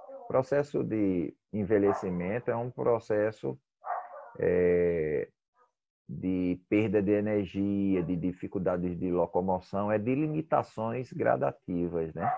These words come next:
Isso deve incomodar muito a pessoa, porque envelhecer com saúde é uma coisa, né? E, e ele se encantou.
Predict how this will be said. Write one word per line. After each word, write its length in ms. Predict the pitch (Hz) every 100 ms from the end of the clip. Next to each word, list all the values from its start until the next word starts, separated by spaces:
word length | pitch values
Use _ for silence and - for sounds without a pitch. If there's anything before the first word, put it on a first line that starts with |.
| - - - - - -
Isso 240 | 151 196 196
deve 280 | 131 107
incomodar 560 | 104 - 95 90 82 82
muito 480 | 80 87 95 90 80
a 60 |
pessoa, 540 | - 80 78 - 76 65 _ _ _ _ _ _ _ _ _ _ _ -
porque 640 | 87 - 90 90 90 87
envelhecer 580 | 95 98 110 110 - 98
com 160 | 101
saúde 520 | 98 104 98 113 147 165
é 60 |
uma 160 | 165 -
coisa, 360 | 92 90 85
né? 220 | 82 98 135 - _ _ _ _ _ _ _ _
E, 680 | - 107 107 110 110 110 110 _ -
e 180 | 113
ele 220 | 120 123 127
se 160 | -
encantou. 720 | 147 139 151 139 120 107 104